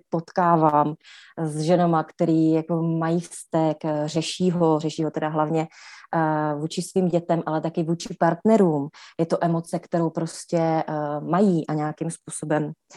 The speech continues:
eh, demonstrují. Takže úplně si nemyslím, že, eh, ty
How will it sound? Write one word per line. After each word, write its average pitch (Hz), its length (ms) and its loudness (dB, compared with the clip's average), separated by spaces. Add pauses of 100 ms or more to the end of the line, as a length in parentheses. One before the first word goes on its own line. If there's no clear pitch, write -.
(360)
eh, 151 200 -2
demonstrují. 170 800 2 (320)
Takže 165 220 2 (200)
úplně 190 300 4
si 196 140 2
nemyslím, 185 520 2
že, 180 120 2
eh, 170 320 2 (460)
ty - 100 -8